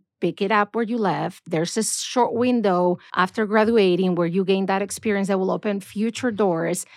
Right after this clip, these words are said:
You miss that window, you might as well not have studied this, this profession." And I remember going home thinking, "Ooh, is, i-, is he right? Is this a career move that I'm gonna regret?" And looking back, I've had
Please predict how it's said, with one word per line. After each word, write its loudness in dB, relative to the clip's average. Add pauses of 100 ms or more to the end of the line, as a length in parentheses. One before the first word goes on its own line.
(200)
You 2
miss 2
that 4
window, 2
you -2
might -2
as -6
well -2
not -4
have -6
studied -10
this, -8
this -6
profession." -8 (480)
And 2
I 2
remember 6
going 2
home 0
thinking, -2
"Ooh, -2 (180)
is, -8
i-, -8 (100)
is -8
he -4
right? -2 (600)
Is 4
this 6
a 2 (100)
career 2 (220)
move 6
that 4
I'm 4
gonna 2
regret?" 0
And 0
looking 2
back, 4
I've 0
had -2